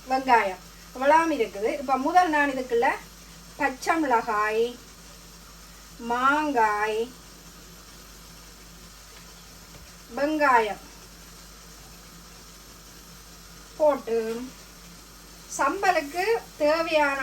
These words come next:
அளவு உப்பு, மாங்காய் போட்டபடியா கொஞ்சம் உப்பு கூட போடலாம். போட்டாச்சு. இனி இதை முதல்ல இடிச்சு எடுக்க போறேன். பாருங்க, மாங்காய், பச்சை மிளகாய், வெங்காயம் எல்லாம் அடிபட்டுடுது.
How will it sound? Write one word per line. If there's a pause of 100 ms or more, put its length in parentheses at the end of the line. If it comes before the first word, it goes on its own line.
அளவு (160)
உப்பு, (1500)
மாங்காய்
போட்டபடியா (120)
கொஞ்சம்
உப்பு (100)
கூட (120)
போடலாம். (1800)
போட்டாச்சு. (380)
இனி (480)
இதை (140)
முதல்ல
இடிச்சு
எடுக்க (100)
போறேன். (1000)
பாருங்க, (120)
மாங்காய்,
பச்சை
மிளகாய்,
வெங்காயம்
எல்லாம்
அடிபட்டுடுது.